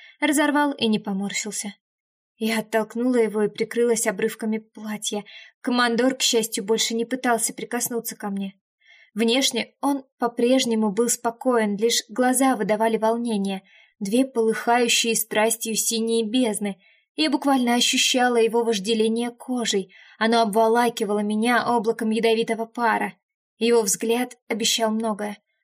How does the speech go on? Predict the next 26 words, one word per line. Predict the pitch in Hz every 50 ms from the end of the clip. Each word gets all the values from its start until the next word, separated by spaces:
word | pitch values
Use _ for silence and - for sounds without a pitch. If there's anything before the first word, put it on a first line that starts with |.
| _ _
Расплату | - 233 247 254 - - 294 285 277 254
за | 226 226 226
грехи, | 220 233 233 226 - - 269 285 277 262 247
море | 240 247 254 233 233
страданий | 233 - 233 226 226 220 247 262 269 262 247 233 220 220
и | 214
океан | 214 - 226 220 220 220 214 -
удовольствий. | - 226 202 208 208 202 208 208 196 - - - 214 202 _ _ _ _ _ _ _ _ -
И | - 262
тот | 254 254 233 233 240
факт, | - - 254 254 262 262 - -
что | - - - - 226
мне | 220 214 214 220 233 247 - - -
ничего | - 233 233 233 - - 240 240 - 214 226 240 -
от | - - 220 220 -
него | 208 208 208 226 226
не | 214 208 208
нужно, | 214 233 269 269 - 226 208 - - _ _ _ _ _ _ -
командора | - 247 240 233 226 226 254 254 254 214
мало | 202 208 208 202 208 208
заботил. | 208 226 220 202 208 208 - - - _ _ _ _ _ _ _ _ _ _ _ _ _ _
В | - -
коридоре | - 262 269 269 285 320 330 302 254 -
раздался | - 233 233 226 - 247 254 254 - 247
топот | 247 233 226 - 233 233 -
ног. | 220 214 202 - -